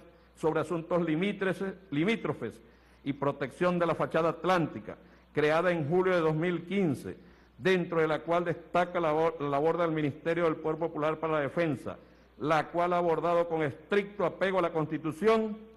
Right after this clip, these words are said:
la defensa de vida y protección sumamente eficaz de la fachada atlántica,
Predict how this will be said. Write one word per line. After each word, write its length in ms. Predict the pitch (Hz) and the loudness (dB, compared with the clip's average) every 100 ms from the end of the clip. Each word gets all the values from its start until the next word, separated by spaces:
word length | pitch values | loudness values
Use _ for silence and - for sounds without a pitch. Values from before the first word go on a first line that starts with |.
| - | -6
la 160 | 120 | -2
defensa 540 | 131 123 165 170 170 160 | 0 0 -2 -2 0 0
de 100 | 143 | 0
vida 360 | 175 190 180 - - - - - | 0 0 0 -4 -20 -20 -20 -4
y 120 | 160 | -2
protección 760 | 160 156 151 143 - 170 175 170 - | 0 -2 -2 -6 -2 0 0 -2 -4
sumamente 680 | 233 208 196 185 202 196 202 | 0 2 2 0 -2 -4 -6
eficaz 500 | 180 156 - 185 185 | -6 -8 -2 0 2
de 60 | 170 | 0
la 80 | |
fachada 380 | 147 147 175 180 | 0 -2 0 2
atlántica, 680 | 170 180 196 156 131 107 110 | 2 2 2 0 -4 -10 -12